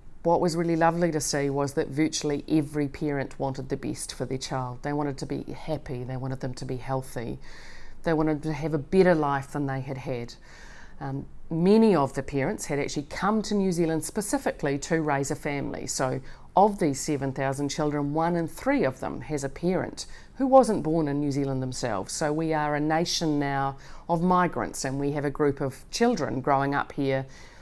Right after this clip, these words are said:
in their first generation, if you like, for the very first time for many of these families. So we also asked about things like educational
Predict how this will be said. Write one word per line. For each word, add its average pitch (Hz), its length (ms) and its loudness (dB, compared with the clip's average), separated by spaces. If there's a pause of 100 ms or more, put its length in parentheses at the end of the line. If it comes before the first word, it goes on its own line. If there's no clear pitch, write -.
(320)
in 165 140 4
their 156 100 4
first 240 420 0
generation, 123 640 0
if 131 140 -8
you 131 80 -2
like, 127 240 -4
for 160 80 0
the 147 80 0
very 151 260 4
first 135 360 -2
time 127 320 -2
for 131 140 -4
many 123 240 -4
of 110 100 -6
these 113 220 -6
families. - 560 -10 (960)
So 190 500 6
we 208 240 6
also 220 380 8
asked 147 300 4
about 151 280 2
things 165 240 0
like 170 160 2
educational 180 840 0